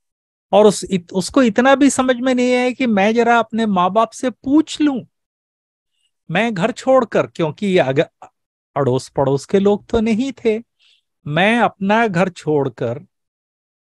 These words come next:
किसी और जगह, किसी जवान के घर में जाऊं, वो काहे को बुला रहा है, काहे को ले जा रहा है? उस लड़की को इतनी अकल नहीं थी क्या?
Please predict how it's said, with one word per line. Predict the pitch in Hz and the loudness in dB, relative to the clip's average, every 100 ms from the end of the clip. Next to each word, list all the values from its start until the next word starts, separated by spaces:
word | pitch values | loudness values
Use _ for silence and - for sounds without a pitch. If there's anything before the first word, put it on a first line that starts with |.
| _ _ - | _ _ -4
किसी | 196 - 240 | -4 2 0
और | 165 185 233 240 | 4 6 6 6
जगह, | 185 147 131 139 | 2 2 2 0
किसी | 165 - 190 233 214 - _ _ _ | -4 -6 -6 0 -2 -2 _ _ _
जवान | 135 156 196 247 269 | 0 4 4 2 2
के | 240 | 0
घर | 196 160 | 2 0
में | 180 180 147 | 0 -2 -2
जाऊं, | 127 127 131 196 - _ _ _ _ _ - | -2 -2 -6 -10 -18 _ _ _ _ _ -4
वो | 170 | -4
काहे | 170 131 120 | -2 -2 0
को | 165 190 | 0 0
बुला | 165 165 160 | 2 2 4
रहा | 160 151 151 143 | 4 2 0 -2
है, | 156 156 - - | -4 -8 -14 -6
काहे | 127 147 | -4 -4
को | 165 180 | -2 -2
ले | 170 160 | 0 0
जा | 139 147 | 2 2
रहा | 147 139 139 | 2 -2 -4
है? | 135 135 151 _ _ _ _ _ | -6 -8 -12 _ _ _ _ _
उस | 160 - | -6 -2
लड़की | 131 127 - | -2 0 0
को | 156 175 | 2 2
इतनी | 160 - 180 | 0 -2 0
अकल | 151 - 190 | 0 0 0
नहीं | 180 170 226 269 | 0 0 -2 -4
थी | - 147 | -4 -8
क्या? | - 110 120 | -6 -12 -12